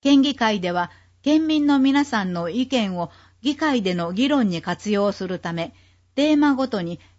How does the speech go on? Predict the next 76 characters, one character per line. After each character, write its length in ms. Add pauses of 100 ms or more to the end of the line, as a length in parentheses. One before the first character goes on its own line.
県 260
議 120
会 300
議 120
員 280
と 140
の 180
意 160
見 240
交 200
換 260
に 160
参 260
加 180
し 100
て 120
い 80
た 140
だ 100
け 140
る 100
方 340
を 160
募 120
集 240
し 160
ま 160
す。 200 (1300)
開 120
催 280
が 140
近 220
づ 140
き 140
ま 140
し 80
た 160
ら、 160 (340)
デ 280
ー 40
タ 160
放 240
送、 400 (340)
暮 200
ら 80
し 160
の 180
便 280
利 120
帳 320
や 220 (340)
県 240
議 160
会 300
ホ 220
ー 40
ム 160
ペ 200
ー 60
ジ 140
等 240
で 240
ご 160
案 200
内 180
し 160
ま 160
す 120
の 140
で 240
ご 160
覧 220
く 100
だ 160
さ 160
い。 140